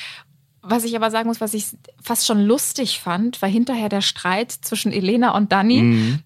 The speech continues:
Speaker 1: Dass Elena fast schon sauer war, dass sie nichts abbekommen hat
Speaker 2: Sie wollte auch
Speaker 1: von dem
Speaker 2: Kurin.
Speaker 1: Kurin.
Speaker 2: Ja,
Speaker 1: <laughs> Da hab ich auch
Speaker 2: das kann man
Speaker 1: gedacht,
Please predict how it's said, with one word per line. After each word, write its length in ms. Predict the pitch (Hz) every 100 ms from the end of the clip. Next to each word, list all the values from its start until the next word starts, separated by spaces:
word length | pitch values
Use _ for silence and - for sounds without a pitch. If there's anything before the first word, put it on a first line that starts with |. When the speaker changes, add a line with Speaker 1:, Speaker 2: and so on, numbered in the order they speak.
| _ -
Speaker 1:
Dass 140 | -
Elena 460 | - 208 240 302 302
fast 320 | 277 277 -
schon 160 | 233 208
sauer 460 | 220 320 359 208
war, 120 | 180
dass 140 | 196 -
sie 60 | 233
nichts 220 | 208 -
abbekommen 540 | 240 453 - 220 180
hat 100 | 160
Speaker 2:
Sie 120 | 147 139
wollte 240 | 117 90
auch 140 | 143
Speaker 1:
von 140 | 247 208
dem 120 | 131
Speaker 2:
Kurin. 260 | 110 110 190
Speaker 1:
Kurin. 280 | 185 190 226 202
Speaker 2:
Ja, 300 | 170 120 110
Speaker 1:
<laughs> 60 |
Da 60 | -
hab 20 |
ich 100 | 185 -
auch 80 | 208
Speaker 2:
das 180 | 151 -
kann 160 | -
man 60 | 110
Speaker 1:
gedacht, 140 | 98